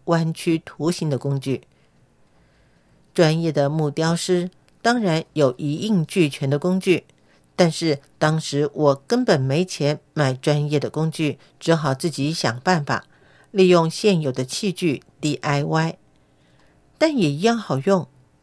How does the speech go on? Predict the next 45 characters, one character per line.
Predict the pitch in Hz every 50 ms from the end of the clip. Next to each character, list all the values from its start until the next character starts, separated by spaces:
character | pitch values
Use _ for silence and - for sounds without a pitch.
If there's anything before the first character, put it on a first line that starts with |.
| _ _ _ _ _ _ _
毕 | - 190 175
竟 | 147 - 180 165 151 139 - _ _ _ -
食 | - - 180 180
材 | 180 - 175 139 147 160
不 | 165 _ - 160
像 | 156 - 196 185 185
木 | 202 240 277 254 202
材 | - - - 160 135
般 | - 147 143 147 147
坚 | 139 - 165 156 160 170
硬， | 175 165 143 - - _ _ _ _ _ _ _ -
利 | - 180 180
用 | 180 180 170 165 151 -
铁 | - - - 147 135
罐 | 131 180 190 196 175 175
做 | - 208 196 180
成 | - - 147 151
的 | 160 156
克 | 156 - - - 180 156
难 | 143 135 131 127
工 | 131 160 170 170
具， | - 180 165 143 127 _ _ _ _ _
再 | - 180 170 160
多 | 156 - - 160 156
加 | - 160 151 160
努 | 165 170 160 135 123
力 | 135 160 170
练 | 175 202 233 247 233 185
习， | - - - 131 143 - - - _
还 | - - 139
是 | 151 - -
能 | 170 147 139 147 160
让 | 185 180 160 139 - - -
用 | - 185 175 156 143 139
萝 | 151 147 160
卜 | - - 208 202 185
雕 | - - 208 196 190 185
出 | - - 202
的 | 185 185 151 139
花 | 139 - - 202 214 220
鸟 | 220 202 165 127 - _ _ _ _
栩 | - - - - 160
栩 | 165 - 151 127 127
如 | 123 131 127 135
生。 | 135 - 160 156 160